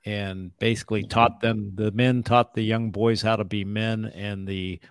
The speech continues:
women taught the young girls how to be women. And it was obviously working in a complementary way, right? So that there was a success of their societies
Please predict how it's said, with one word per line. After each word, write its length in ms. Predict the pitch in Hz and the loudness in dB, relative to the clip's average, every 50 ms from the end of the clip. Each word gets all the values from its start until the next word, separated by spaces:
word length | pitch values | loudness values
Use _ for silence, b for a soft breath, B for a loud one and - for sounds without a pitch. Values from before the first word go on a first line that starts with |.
| b b | b b
women 360 | 107 117 117 113 113 107 104 | 0 2 2 2 0 -2 -2
taught 280 | - - 107 107 - - | -2 0 0 0 0 -2
the 100 | 110 104 | -6 -4
young 240 | 104 107 104 107 | -2 -2 -4 -4
girls 320 | 98 104 104 104 104 95 - | -4 -2 -2 0 -2 -2 -2
how 140 | 101 104 104 | -2 -2 -2
to 80 | 101 | -2
be 200 | 90 87 98 95 | -4 -6 -8 -8
women. 560 | 92 85 95 104 101 95 92 - - 58 - _ _ _ _ _ _ _ _ _ _ _ _ _ _ _ _ _ _ _ _ - | -8 -6 -6 -6 -6 -8 -10 -12 -14 -16 -20 _ _ _ _ _ _ _ _ _ _ _ _ _ _ _ _ _ _ _ _ 0
And 160 | 113 120 120 | 2 4 4
it 100 | 127 123 | 4 2
was 140 | 117 120 107 | 2 4 8
obviously 500 | 135 143 147 131 131 139 - - 131 120 | 10 10 10 10 8 2 2 2 0 -2
working 500 | 110 95 113 131 131 123 - - 120 110 | 0 2 4 4 4 4 2 -2 -4 -4
in 100 | 107 104 | -4 -4
a 60 | 104 | -6
complementary 960 | - - - 123 123 123 - 104 104 104 110 113 110 101 - 104 104 101 95 92 | -6 -2 0 0 0 2 0 -4 -2 -2 0 -2 -2 -2 -4 -4 -4 -2 -2 -2
way, 380 | 92 95 98 104 107 101 90 | -4 -4 -4 -2 -4 -4 -6
right? 340 | 78 76 78 76 82 87 80 | -8 -10 -10 -10 -10 -10 -10
So 200 | - - 98 98 | -10 -8 -8 -8
that 180 | 87 95 90 - | -8 -8 -10 -8
there 140 | - 90 | -8 -8
was 200 | 90 92 90 - | -8 -8 -10 -10
a 100 | - 92 | -10 -8
success 680 | - - - 92 - - - - 113 107 101 - - - | -6 -6 -6 -6 -8 -8 -6 -4 -2 -2 -2 -4 -4 -6
of 140 | 101 87 82 | -8 -8 -8
their 160 | 98 95 90 | -8 -8 -8
societies 880 | - - 87 - - 110 98 98 104 104 98 - 85 76 78 82 - - | -8 -8 -6 -6 -6 -4 -4 -4 -4 -6 -6 -8 -10 -12 -10 -10 -12 -12